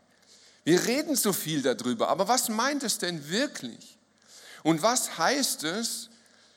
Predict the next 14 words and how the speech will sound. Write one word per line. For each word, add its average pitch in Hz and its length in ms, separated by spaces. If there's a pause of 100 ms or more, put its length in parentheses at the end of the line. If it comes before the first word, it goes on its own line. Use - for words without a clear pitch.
(480)
neu 175 320
geboren 202 560
zu 120 240
werden? 101 260 (1500)
Jesus 240 320
sagt, 220 240
wer 196 160
ihm 233 280
nachfolgt, 208 720
wird 180 160
neues, 233 480
ewiges 214 520
Leben 202 420
bekommen 180 540